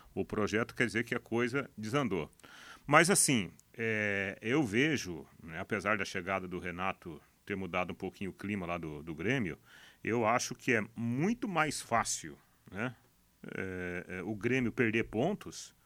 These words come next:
do que propriamente o Vasco em casa diante do Náutico.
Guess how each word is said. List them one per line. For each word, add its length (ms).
do 140
que 160
propriamente 540
o 60
Vasco 320
em 80
casa 260
diante 240
do 100
Náutico. 300